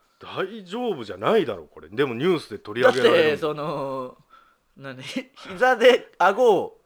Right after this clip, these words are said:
Speaker 1: 打ち抜く。
Speaker 2: あの、画廊伝説のあの、
Speaker 1: うん。
Speaker 2: 蹴りみたいなの食らすわけでしょ？あの、
Speaker 1: 飛燕、飛燕疾風脚。
Speaker 2: <laughs> とか、あの、こういうやつ。
Speaker 1: ロバート・ガルシアの。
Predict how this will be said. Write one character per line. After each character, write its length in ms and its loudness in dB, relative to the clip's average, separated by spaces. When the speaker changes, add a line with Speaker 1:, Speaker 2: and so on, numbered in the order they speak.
Speaker 1:
打 80 -20
ち 140 -12
抜 140 -6
く。 120 -4
Speaker 2:
あ 160 -2
の、 400 -8
画 120 -2
廊 100 2
伝 140 -2
説 140 -6
の 80 -4
あ 40 -4
の、 300 -8
Speaker 1:
う 480 -10
ん。 20 -20
Speaker 2:
蹴 120 -4
り 80 -2
み 80 -8
た 80 -2
い 20 -12
な 60 -12
の 20 -14
食 80 -10
ら 100 0
す 60 -6
わ 80 2
け 60 -2
で 60 -4
し 60 -2
ょ？ 80 4
あ 360 0
の、 20 -8
Speaker 1:
飛 180 4
燕、 160 2
飛 180 -2
燕 80 4
疾 220 -8
風 200 -6
脚。 160 -4
Speaker 2:
<laughs> 240 0
と 80 2
か、 280 2
あ 40 2
の、 120 -2
こ 220 6
う 60 6
い 60 2
う 40 4
や 80 6
つ。 20 4
Speaker 1:
ロ 60 2
バ 120 6
ー 40 0
ト・ 100 -2
ガ 100 4
ル 80 0
シ 180 -8
ア 40 -6
の。 60 -6